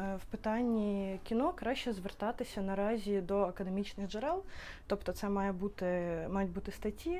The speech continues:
е, наукові журнали. Е, наприклад, найпродуктивніші дослідниці Параджанова і Тіни, зокрема, це, е, Лариса та Ольга Брюховецькі,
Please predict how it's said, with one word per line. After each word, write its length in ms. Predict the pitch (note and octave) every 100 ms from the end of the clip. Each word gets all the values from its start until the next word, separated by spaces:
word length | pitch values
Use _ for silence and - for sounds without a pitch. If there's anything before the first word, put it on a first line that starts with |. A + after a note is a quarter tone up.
| F4+
е, 180 | G3 F#3
наукові 400 | F#3 F#3+ G3+ G3
журнали. 480 | G3 B3+ D4+ E4+ A#3+ - - - -
Е, 60 | G3+ G3 G3
наприклад, 540 | G3+ G3+ C4 C#4+ A#3+ G#3+ -
найпродуктивніші 1300 | G3 G3+ A3+ A#3+ G3 G3+ - G3 G3+ - G3+ F#3 -
дослідниці 540 | F#3 - G3+ F#3+ F3+ F#3+
Параджанова 720 | G3 F#3+ F#3 F#3 F3+ F3 F3
і 140 | F3 F#3+
Тіни, 400 | - G#3 F#3+ F3
зокрема, 480 | F#3 - G#3+ D#4+ G4+
це, 180 | - G3+
е, 320 | G3 G3 F#3+ F3+ F3+
Лариса 340 | F3 G3 G3+ G#3
та 120 | F#3+
Ольга 200 | G3 G3+
Брюховецькі, 680 | F3+ - A3+ D#4+ - -